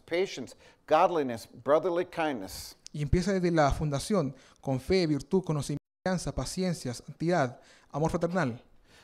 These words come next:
Speaker 1: Then they're waiting for the headstone, which is love, for God is love, and he controls,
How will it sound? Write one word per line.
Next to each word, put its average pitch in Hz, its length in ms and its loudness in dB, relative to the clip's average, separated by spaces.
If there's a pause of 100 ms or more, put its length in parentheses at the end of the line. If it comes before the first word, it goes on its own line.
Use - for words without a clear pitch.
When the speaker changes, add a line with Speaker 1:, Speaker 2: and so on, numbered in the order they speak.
(160)
Speaker 1:
Then 196 220 2
they're 262 160 12
waiting 208 420 6
for 175 200 0
the 151 100 -2
headstone, 147 720 2
which 139 240 -4
is 113 160 -10
love, 151 400 6
for 135 140 -4
God 139 380 2 (340)
is 190 260 2
love, 110 400 2 (460)
and 127 160 -2
he 165 180 -6
controls, 143 880 0